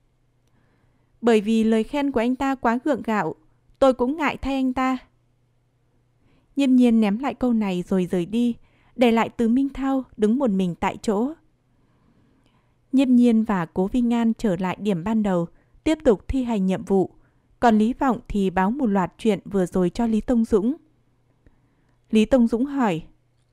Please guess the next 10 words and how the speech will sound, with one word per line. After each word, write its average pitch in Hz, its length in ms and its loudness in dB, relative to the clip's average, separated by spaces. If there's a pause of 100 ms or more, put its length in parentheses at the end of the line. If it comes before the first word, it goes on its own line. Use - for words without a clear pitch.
(960)
"Là 220 180 4
ai 262 220 2
khẳng 202 240 -2
định 196 180 0
như 262 100 4
vậy?" 180 300 0 (1400)
Lý 220 180 2
Vọng 247 260 -2
không 240 220 0
giấu 202 180 0